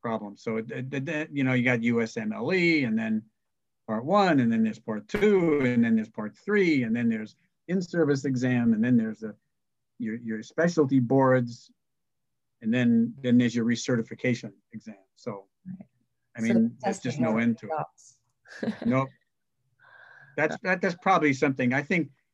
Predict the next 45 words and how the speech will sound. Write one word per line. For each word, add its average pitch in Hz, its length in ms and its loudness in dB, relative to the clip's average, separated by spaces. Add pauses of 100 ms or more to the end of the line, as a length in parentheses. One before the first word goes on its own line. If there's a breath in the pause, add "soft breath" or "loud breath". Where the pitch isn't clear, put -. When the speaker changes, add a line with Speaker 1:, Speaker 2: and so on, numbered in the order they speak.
(320)
Speaker 1:
I, 143 60 -6
I, 160 260 -4
I'm 180 100 2
not 165 140 2
sure 156 280 4
I, 135 140 4
I 131 160 -6 (180)
agree 117 320 2
with 135 220 2
those 117 340 -2 (100)
recertification 120 1120 -4
exams. 113 440 -4
I, 113 160 -8 (240)
I 160 100 2
understand 139 520 2
it 131 120 0
because 139 300 -8
the 113 100 -4
knowledge 110 420 -4
is 127 180 -8
so 110 220 -8
different, 151 360 -16 (460)
but 131 120 0
Speaker 2:
Right. 156 140 -6
Speaker 1:
you're 117 140 -6
required 131 760 -2
to 120 80 -10
learn. 117 520 0 (520)
I - 40 -2
mean, 123 100 2
you're 120 100 0
taking 160 400 -2
fifty 143 400 -4
hours 123 380 0
of 107 100 -12 (1040)
classes 131 500 -2
and 110 120 -4
reading 123 520 2
and 104 380 -12 (440)
going 127 220 2
to, 110 100 -2
to - 160 -12
meetings 127 480 2
and 110 100 -4
everything, 110 560 -6